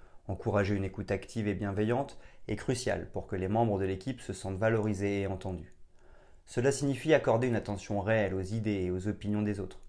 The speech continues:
Cela doit se faire sans jugement ni interruption et en posant des questions pour approfondir la compréhension.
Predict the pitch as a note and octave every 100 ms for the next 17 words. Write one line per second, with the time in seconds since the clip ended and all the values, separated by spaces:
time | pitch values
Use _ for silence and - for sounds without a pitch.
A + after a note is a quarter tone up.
0 | - - - - G#2 G2+ G2+ G2+ G#2 F#2+
1 | - A2 G#2+ A#2+ A#2+ A2+ G2+ G2 F#2+ G2+
2 | G#2+ - A2 G2+ G#2+ A2 C3 A#2+ C#3 D3
3 | G#2 - G#2 - F#2+ F#2 F2+ F#2 - F#2
4 | G2 F#2+ F#2+ E2+ F2+ E2 E2 D2 -